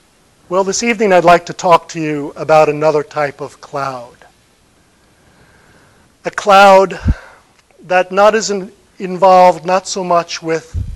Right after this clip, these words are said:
knowing, but with unknowing. A cloud which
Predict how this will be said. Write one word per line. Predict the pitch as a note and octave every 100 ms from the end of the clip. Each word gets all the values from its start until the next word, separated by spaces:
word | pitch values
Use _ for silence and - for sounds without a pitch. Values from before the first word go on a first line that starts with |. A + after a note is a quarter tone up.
| - _ _ _ _ _ -
knowing, | D3 F#3 F3 C#3 C#3+ G3 _ _ _ _ _ _ _ _ _ _ _ _ _ _ _
but | D#3 D3+
with | D#3 - -
unknowing. | F#3+ G3 D3+ C3 C3 C3 _ _ _ _ _ _ _ _ _ _ _ _ _ _ _ _
A | D#3+
cloud | - - F3 F3 E3+
which | D#3 D#3+ D#3+ -